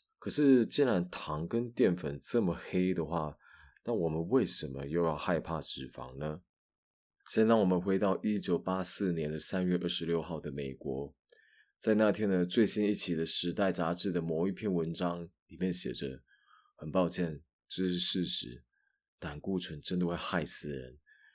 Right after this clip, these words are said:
别再喝全脂牛乳，别再吃奶油，别再吃肥肉。”从那天起呢，不止美国政客，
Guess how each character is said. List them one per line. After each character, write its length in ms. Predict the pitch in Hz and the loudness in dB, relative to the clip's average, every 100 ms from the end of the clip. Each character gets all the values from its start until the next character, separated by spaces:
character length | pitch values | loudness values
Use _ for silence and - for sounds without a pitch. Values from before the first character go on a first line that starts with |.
| _ - | _ -6
别 140 | 87 | -2
再 200 | 85 98 | 2 2
喝 160 | 90 92 | 2 0
全 240 | - 82 | 0 -4
脂 240 | - 87 82 | -2 -2 0
牛 240 | 85 80 | -2 0
乳， 260 | 82 69 - _ - | -2 -4 -10 _ -14
别 120 | 76 | -6
再 120 | 87 | -2
吃 240 | 87 - 87 | -2 -2 -2
奶 220 | 82 69 | -4 -6
油， 340 | 67 64 65 _ _ _ - | -8 -8 -10 _ _ _ -6
别 120 | 85 | -2
再 120 | 101 | 0
吃 260 | 95 - 90 | 0 -2 -4
肥 260 | - 78 | -4 -4
肉。” 400 | 73 85 92 - _ _ - _ _ | -2 0 0 0 _ _ -20 _ _
从 200 | - 101 | -10 -2
那 100 | 113 | 2
天 200 | 117 117 | 4 4
起 200 | 113 - | 4 -2
呢， 180 | 76 76 | -2 -4
不 180 | - 120 | 0 0
止 220 | - 87 | 2 0
美 140 | 82 80 | 0 0
国 200 | 90 87 | 2 2
政 260 | 101 85 | 2 2
客， 360 | 85 90 67 | 0 -2 -2